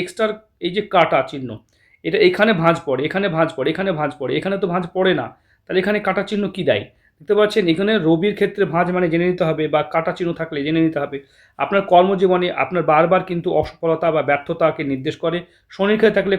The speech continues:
কর্মজীবনেও কিন্তু বারবার ব্যর্থতাকে নির্দেশ করে, এটা কিন্তু নাম চাকরিতেও বাধা এনে দেয়। তাই আপনার হাতে রবি রেখা ঠিক নেই। রবির জন্য আপনি যেটা করবেন, বার্মা চুনি, শ্রীলঙ্কা থেকে আনা চুনিও পড়তে পারেন, সিলনিস চুনিও পরা যেতে পারেন, তবে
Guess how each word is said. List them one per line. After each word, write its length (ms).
কর্মজীবনেও 600
কিন্তু 160
বারবার 380
ব্যর্থতাকে 500
নির্দেশ 280
করে, 140
এটা 160
কিন্তু 340
নাম 180
চাকরিতেও 540
বাধা 220
এনে 200
দেয়। 120
তাই 100
আপনার 180
হাতে 140
রবি 220
রেখা 280
ঠিক 120
নেই। 100
রবির 360
জন্য 180
আপনি 260
যেটা 180
করবেন, 300
বার্মা 420
চুনি, 240
শ্রীলঙ্কা 480
থেকে 260
আনা 140
চুনিও 260
পড়তে 240
পারেন, 260
সিলনিস 360
চুনিও 200
পরা 140
যেতে 160
পারেন, 160
তবে 140